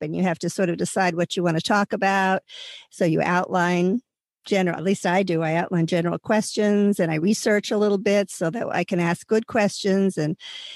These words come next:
and I know my guests are the experts, but at least I wanna ask questions that are meaningful. And then there's something called show notes, which, um,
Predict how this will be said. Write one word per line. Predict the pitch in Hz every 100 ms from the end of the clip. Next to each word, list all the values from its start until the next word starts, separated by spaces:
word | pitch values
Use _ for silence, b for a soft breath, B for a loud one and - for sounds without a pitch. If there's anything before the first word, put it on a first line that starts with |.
| B -
and | 185
I | 175
know | 190
my | 196 170
guests | 185 196 - - - -
are | 175
the | 175
experts, | 240 - - 180 180 -
but | - 180 175
at | -
least | 220 -
I | 175
wanna | 170
ask | 160 180 180
questions | - 175 - 165 160 -
that | 165 165
are | 156 160
meaningful. | 196 208 196 - 170 B B B B -
And | 277
then | 302 269
there's | 247 220
something | - 294 294 233
called | 233 214
show | - 302 262
notes, | 226 165 - - - -
which, | 185 185 - -
um, | 190 180 170 170 170 190